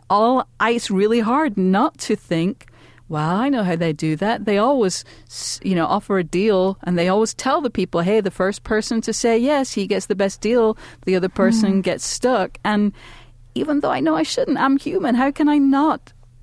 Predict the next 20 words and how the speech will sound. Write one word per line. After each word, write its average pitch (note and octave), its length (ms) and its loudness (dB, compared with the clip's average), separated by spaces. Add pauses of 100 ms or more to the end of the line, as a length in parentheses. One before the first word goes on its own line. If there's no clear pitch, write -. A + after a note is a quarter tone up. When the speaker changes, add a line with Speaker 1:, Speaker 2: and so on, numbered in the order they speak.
(180)
Speaker 1:
transfer? B3 400 0
Speaker 2:
But G#4+ 60 4
then G4+ 200 6
why F#4+ 220 6
wouldn't G#4 680 0
Anand E4 500 2
say G4 240 0
something? A#3 500 -2
Like, B3 200 0
why C4+ 180 2
wouldn't D4+ 240 -2
Anand C#4 320 0
say, C#4 180 0
"No, F4 420 2
Jay D4 440 0
was D4 180 0
involved C#4 460 0
to C#4 80 -2
this D4 240 -4
degree"? G3+ 560 -4